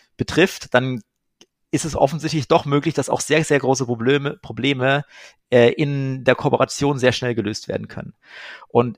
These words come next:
ich hoffe mir für zwanzig zweiundzwanzig, dass man das auch in anderen Themengebieten schafft, weil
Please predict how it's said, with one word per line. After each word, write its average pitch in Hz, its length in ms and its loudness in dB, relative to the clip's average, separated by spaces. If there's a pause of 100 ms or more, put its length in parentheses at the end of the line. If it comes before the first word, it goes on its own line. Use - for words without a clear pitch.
ich - 240 -2
hoffe 160 220 2
mir 165 100 2
für 143 180 -2
zwanzig 135 360 -2
zweiundzwanzig, 135 880 0
dass - 240 -2
man 123 440 0 (440)
das - 180 6
auch 147 160 4
in 135 100 0
anderen 123 280 2
Themengebieten 110 580 -6
schafft, - 380 -8
weil 127 420 2